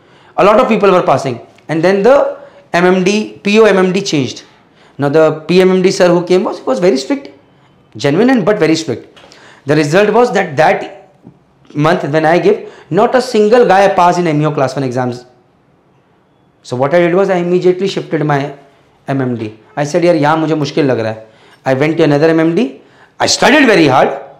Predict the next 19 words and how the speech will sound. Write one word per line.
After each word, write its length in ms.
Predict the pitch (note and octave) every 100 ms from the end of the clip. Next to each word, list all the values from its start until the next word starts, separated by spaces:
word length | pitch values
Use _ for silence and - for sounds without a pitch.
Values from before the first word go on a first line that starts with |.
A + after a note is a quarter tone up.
| _ _ -
I 100 | C3
cleared 280 | C#3 F#3 E3
as 160 | A#2+
well. 180 | A#2 G2+ - - _ _ _ _ _ _ _ _
So 440 | - - B2 B2 -
all 200 | D3+ F#3
in 140 | G3
all, 100 | G3
I 60 | F#3
can 180 | G3
say 140 | G3 C#4+
is, 180 | - - - -
which 220 | C#3+ G3
is 140 | A#3 G#3+
the 80 | B3
best 240 | A3 A3
M 80 | A3
M 160 | A3+
D? 260 | A#3 D4+ -